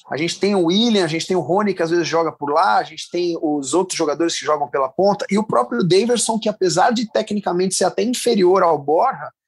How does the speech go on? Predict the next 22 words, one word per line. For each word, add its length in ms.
e 80
não 200
ter 100
feito 260
uma 140
boa 180
partida 320
agora 240
contra 240
o 40
São 180
Paulo, 380
ele 160
voltou 520
buscando 440
espaço, 480
fazendo 320
gols 320
e 20
fazendo 320
boas 220
partidas. 480